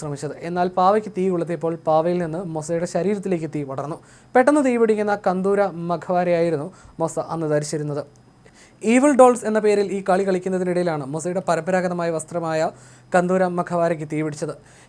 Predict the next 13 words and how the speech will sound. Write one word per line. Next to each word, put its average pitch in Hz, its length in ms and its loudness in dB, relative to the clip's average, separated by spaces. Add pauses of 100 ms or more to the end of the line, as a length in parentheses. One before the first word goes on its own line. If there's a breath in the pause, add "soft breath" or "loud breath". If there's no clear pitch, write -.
(160)
ഈ - 100 4
വസ്ത്രം 233 320 6 (360)
വേഗത്തിൽ 226 300 4 (100)
തീ 202 160 -2
പിടിക്കുന്ന 202 320 0
തരത്തിലുള്ളതായിരുന്നു. 156 640 0 (120)
തീ 175 60 0 (120)
പടർന്നപ്പോൾ 170 480 -2
കുട്ടി 175 260 -4
നിലവിളിച്ച് 170 400 -4
പുറത്തേക്ക് 160 420 -6
ഓടിയെന്നും 160 320 -2 (460 loud breath)
ഉച്ചവെയിലും 254 440 2